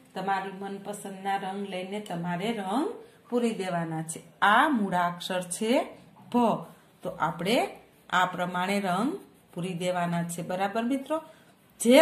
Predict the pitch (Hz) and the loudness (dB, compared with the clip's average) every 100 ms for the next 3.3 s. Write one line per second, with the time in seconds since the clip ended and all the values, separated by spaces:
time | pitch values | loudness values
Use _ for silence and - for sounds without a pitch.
0 | - 320 262 262 254 - 190 196 214 269 | 8 4 4 2 -2 -2 0 2 2 2
1 | 302 233 233 233 233 - - - 240 247 | 2 4 2 0 -6 -18 -20 0 2 2
2 | 247 190 190 185 180 175 185 185 180 180 | 2 0 0 -2 -4 -4 -6 -4 -4 -2
3 | 180 190 | -2 2